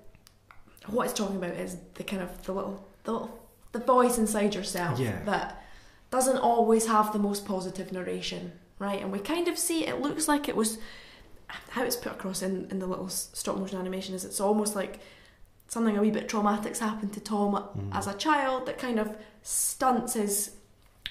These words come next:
Speaker 1: growth and his confidence in his own talent. Um, and this is the little voice that kind of chips away at him and kind of erodes his, his self-esteem and his ability to believe in his own performance.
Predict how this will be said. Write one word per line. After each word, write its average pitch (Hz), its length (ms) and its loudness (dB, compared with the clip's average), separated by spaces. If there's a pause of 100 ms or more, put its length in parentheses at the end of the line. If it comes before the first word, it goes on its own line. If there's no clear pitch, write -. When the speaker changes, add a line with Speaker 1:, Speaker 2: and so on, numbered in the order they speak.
(140)
Speaker 1:
growth 247 240 4
and 190 80 0
his 190 120 -2
confidence 214 540 -2
in 190 60 0
his 185 140 -2
own 185 180 0
talent. 185 480 0 (520)
Um, 190 140 0
and 190 120 0
this 247 140 0
is 214 80 0
the 208 80 0
little 185 220 2
voice 196 380 4
that - 160 -6
kind 196 160 -2
of 190 100 -6
chips - 280 0
away 254 280 6
at - 100 4
him 185 380 0 (380)
and 208 120 -4
kind 208 140 0
of 202 100 2
erodes 202 500 4
his, 185 340 -2 (120)
his 196 120 -6
self-esteem 269 760 2
and 233 120 0
his 202 260 -2
ability 220 460 2
to 208 120 -4
believe 208 320 -2
in 190 60 -4
his 190 120 -4
own 180 260 -6 (520)
performance. 190 600 -2